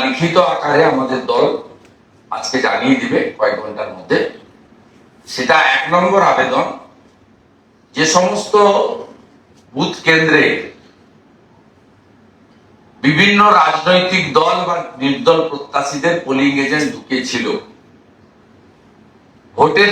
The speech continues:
সিলিং এর সময় তারা ছিল না বা তাদেরকে সকালবেলা বের করে দেওয়া হয়েছে, সেই বুথের ক্ষেত্রে ইলেকশন কমিশনকে ব্যবস্থা নিতে হবে।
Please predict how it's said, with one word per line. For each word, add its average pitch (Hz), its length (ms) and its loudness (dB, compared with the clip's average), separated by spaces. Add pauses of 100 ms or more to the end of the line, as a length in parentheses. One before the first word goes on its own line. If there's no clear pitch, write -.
(120)
সিলিং 190 320 4 (100)
এর 214 80 6 (120)
সময় 185 340 2 (120)
তারা 170 240 4 (160)
ছিল 147 180 2 (160)
না 190 80 2 (100)
বা - 80 -6 (120)
তাদেরকে 143 440 -4 (680)
সকালবেলা 156 580 2 (580)
বের 127 140 0 (100)
করে 143 220 4
দেওয়া 123 260 2
হয়েছে, - 320 -4 (840)
সেই 165 260 2 (100)
বুথের 175 380 2
ক্ষেত্রে 160 320 2 (140)
ইলেকশন 147 360 2 (100)
কমিশনকে 131 580 2 (300)
ব্যবস্থা - 380 -6 (100)
নিতে - 240 -8
হবে। - 180 -20